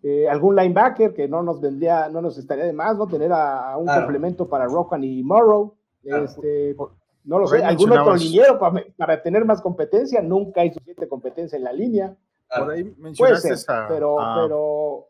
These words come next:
Speaker 3: Fuller, ¿no, Tocayo?
Speaker 1: A Will Fuller también, digo, puede ser, ¿no? Si te, si te dan, Will Fuller tiene mucho que jugar este año. Y
Speaker 2: O sea, es
Speaker 1: un
Speaker 2: que no, es que no
Speaker 1: jugador
Speaker 2: jugó.
Speaker 1: que no te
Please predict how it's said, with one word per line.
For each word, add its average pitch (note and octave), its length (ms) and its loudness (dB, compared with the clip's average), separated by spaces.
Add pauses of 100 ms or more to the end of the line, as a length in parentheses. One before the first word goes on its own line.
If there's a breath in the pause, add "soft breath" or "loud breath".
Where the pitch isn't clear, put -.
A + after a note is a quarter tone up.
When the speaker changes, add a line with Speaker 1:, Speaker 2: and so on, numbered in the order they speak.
Speaker 3:
Fuller, C#3 440 0
¿no, C#3+ 160 -8
Tocayo? G#2+ 440 -10 (260)
Speaker 1:
A E3 120 -4
Will A3+ 200 0
Fuller D#4+ 380 0
también, D#4 480 -4
digo, B3+ 200 -8
puede C#4 180 -6
ser, D4+ 300 -2
¿no? B3 160 -2
Si F#3+ 120 -10
te, F3+ 320 -8
si F3 160 -16
te G3 120 -4
dan, A#3 480 -2 (200)
Will B3 180 0
Fuller C#4 320 2
tiene B3+ 240 2
mucho A3+ 320 2
que A3 100 -4
jugar F#3 360 0
este - 180 -8
año. D#3+ 240 -12 (180)
Y D3+ 140 -2
Speaker 2:
O D#3+ 40 -2
sea, D#3 140 0
es G#3 60 0
Speaker 1:
un - 60 -6
Speaker 2:
que G3 100 0
no, G3 80 0
es - 160 -2
que A3 100 -2
no G#3 120 4
Speaker 1:
jugador G#3+ 200 2
Speaker 2:
jugó. G3 280 4 (120)
Speaker 1:
que F#3 240 0
no A#3 180 -2
te G#3+ 160 0